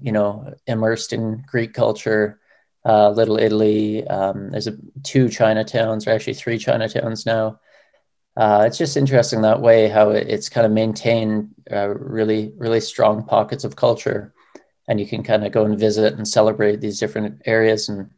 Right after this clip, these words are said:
you know, really good food and things like that. So it, it's a, it's a interesting city.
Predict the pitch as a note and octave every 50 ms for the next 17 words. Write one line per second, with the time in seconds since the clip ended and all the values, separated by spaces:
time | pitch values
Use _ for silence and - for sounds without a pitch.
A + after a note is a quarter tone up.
0 | _ _ - - G#2+ G#2 G2+ G2+ G#2+ G#2+ G#2+ G#2+ A2+ G2+ - - A#2+ A2+ A2 A2
1 | G#2+ A2+ G#2+ - A#2+ A#2+ A2 - - - - - - - - - - - C#3 -
2 | _ _ _ _ _ _ _ _ _ - D#3+ E3 D#3 - - C#3+ C#3 C#3 C3 B2
3 | A#2 - A#2+ B2 - C#3+ C3 B2 A#2+ B2+ B2+ B2+ B2 - B2 A#2 - - - C#3
4 | C#3 - - E3 - A#2+